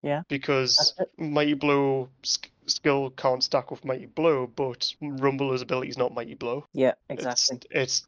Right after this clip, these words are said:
Speaker 2: and then even then, just giving, like, um, a sure feet to Rumbler when I need to do a G F I for, like, a, a blitz makes it completely safe when I d-, don't wanna risk, like, Luna rerolling a,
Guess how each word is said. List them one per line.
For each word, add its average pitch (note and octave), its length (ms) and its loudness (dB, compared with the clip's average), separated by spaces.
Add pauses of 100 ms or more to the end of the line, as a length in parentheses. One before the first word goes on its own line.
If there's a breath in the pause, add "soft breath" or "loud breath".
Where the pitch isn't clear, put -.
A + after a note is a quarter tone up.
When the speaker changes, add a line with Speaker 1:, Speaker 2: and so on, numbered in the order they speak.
Speaker 2:
and C#3+ 120 6
then D3 260 4
even D3 200 -4
then, C#3+ 160 4
just D3+ 160 -4
giving, C#3+ 300 -2
like, B2+ 440 -4
um, A#2 680 -2
a - 40 -12
sure C3+ 300 2
feet C#3+ 240 -6
to - 80 -6
Rumbler C#3+ 340 0
when C#3+ 140 2
I C3 40 2
need C3 120 -4
to - 80 -10
do B2+ 140 -4
a A#2+ 40 -4
G C3 180 -2
F A#2 180 -2
I C3+ 180 -2
for, C#3 220 -6
like, C3+ 340 -6 (640 loud breath)
a, C3 220 2
a C3+ 100 -2
blitz - 480 0
makes C3 320 -2
it C#3+ 80 -6
completely C3+ 440 -6
safe C#3+ 420 -4 (120)
when C3+ 120 0
I B2 80 4
d-, B2 240 -8
don't C3+ 160 -4
wanna B2+ 140 0
risk, B2 360 -2 (280)
like, A#2 300 -6 (200)
Luna B2+ 340 0
rerolling C3 560 -2
a, C#3 220 -10